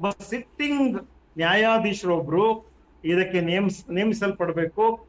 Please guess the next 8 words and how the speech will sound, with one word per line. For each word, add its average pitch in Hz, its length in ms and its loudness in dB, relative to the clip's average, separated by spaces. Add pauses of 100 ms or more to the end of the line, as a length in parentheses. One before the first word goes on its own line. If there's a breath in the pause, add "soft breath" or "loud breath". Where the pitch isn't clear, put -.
(140)
ಅವರ 220 340 2
ಸುಪರ್ದಿಯಲ್ಲಿ, 202 880 -2
ಅವರ 220 320 2 (540)
ಮೇಲ್ವಿಚಾರಣೆಯಲ್ಲಿ 208 1300 2
ತನಿಖೆ 247 600 -2
ನಡೆಯುವ 214 420 4
ಹಾಗೆ 190 260 2
ಮಾಡ್ಬೇಕು. 165 760 -2